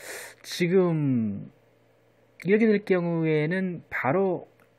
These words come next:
산샤댐이 붕괴가 되면서 또 이 근처에 이, 이 라인이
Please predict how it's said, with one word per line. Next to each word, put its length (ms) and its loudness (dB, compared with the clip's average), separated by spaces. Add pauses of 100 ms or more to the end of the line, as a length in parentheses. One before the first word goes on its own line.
(520)
산샤댐이 640 0
붕괴가 400 -2
되면서 440 -8
또 120 -6
이 240 0
근처에 520 -4
이, 460 -4
이 160 0
라인이 680 -2